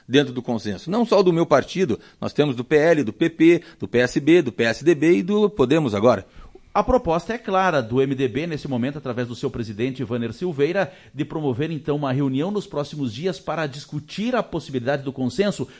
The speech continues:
Speaker 2: Quando será esta reunião, Vaner?
Speaker 1: Eu combinei com, pedi a autorização pro Jorge Berticelli, que é o presidente da Câmara, que é do nosso partido, pra sexta que vem. Nós pediríamos que viesse o presidente do partido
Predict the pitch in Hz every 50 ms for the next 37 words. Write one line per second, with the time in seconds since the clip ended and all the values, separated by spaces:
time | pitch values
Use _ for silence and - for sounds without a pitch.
0 | _ _ - 247 294 302 254 214 - - 165 143 147 147 143 - 139 127 131 123
1 | 123 127 127 117 110 101 95 87 - - - - - - - - 117 123 131 131
2 | 127 113 - 135 131 127 120 131 151 160 - - 139 120 110 101 87 - - 95
3 | - 117 131 151 160 131 110 101 95 90 - 101 92 87 101 92 - 113 117 120
4 | 113 110 104 101 95 92 90 85 85 101 101 113 123 110 104 95 90 92 85 -
5 | - - 104 113 120 - - 98 90 - 92 95 82 90 95 101 98 - 95 92
6 | - - 95 101 117 131 123 95 - - - 92 87 90 90 92 92 - - -
7 | 101 95 - - - 113 135 139 165 165 - - - - - - - _ - 113
8 | 120 123 117 - - - - 185 190 196 - - 196 190 - - 185 143 117 131
9 | 139 147 160 127 - - - _ _ _ _ _ _ _ _ _ _ _ _ -
10 | 104 107 107 104 - - 117 110 107 117 110 110 123 147 156 139 - - 139 120
11 | 104 117 117 117 117 110 - - - 101 92 - 107 107 101 92 98 87 82 107
12 | 143 185 196 208 185 208 202 - 180 170 - - - - 139 147 151 135 139 165
13 | 165 -